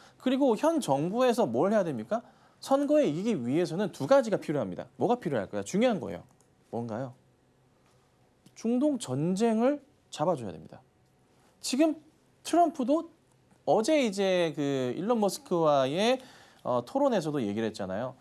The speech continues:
김정은 얘기 꺼내고, 막, 어, 러시아 얘기 꺼내고, 자기는 다 친하다, 뭐 이러면서, <laughs> 그렇죠? 약간 그런 식으로 얘기를 했단 말이죠. 예, 근데 어찌됐든 정부에서, 현 정부에서는, 미국 정부에서는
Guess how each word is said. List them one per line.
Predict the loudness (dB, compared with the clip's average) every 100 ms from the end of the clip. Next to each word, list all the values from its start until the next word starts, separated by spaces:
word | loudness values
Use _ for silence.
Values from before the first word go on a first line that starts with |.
| -20 -16
김정은 | -6 -2 0 0 -2
얘기 | -4 -4
꺼내고, | -2 0 -2 -4 -4 -2 -2 -4 -6
막, | -10 -10
어, | -8 -10 -8
러시아 | -8 -6 -6 -10 -10 -10
얘기 | -6
꺼내고, | -4 -6 -6 -12 -14 _ _ _ _
자기는 | -8 -6 -4 -4 -6
다 | -8
친하다, | -8 -6 -2 -2 -2 -2 -4
뭐 | -6
이러면서, | -6 -6 -6 -6
<laughs> |
그렇죠? | -4 -4 -6 -10 -18 -16 -14
약간 | -14 -6
그런 | -2 -2
식으로 | -2 -4
얘기를 | -4 -6
했단 | -6 -6
말이죠. | -6 -8 -12 -18 -20 -20 -20 -20 -20 -20 -20 -14
예, | -14 -8
근데 | -2 2 2 0 -8 _ _ _ _ _
어찌됐든 | 0 2 2 2 0
정부에서, | -2 -2 0 0 0
현 | 0
정부에서는, | -2 -2 -2 -2 -4 -4 -6 -8 -16 -10
미국 | -8 -8
정부에서는 | -8 -4 -4 -4 -6 -6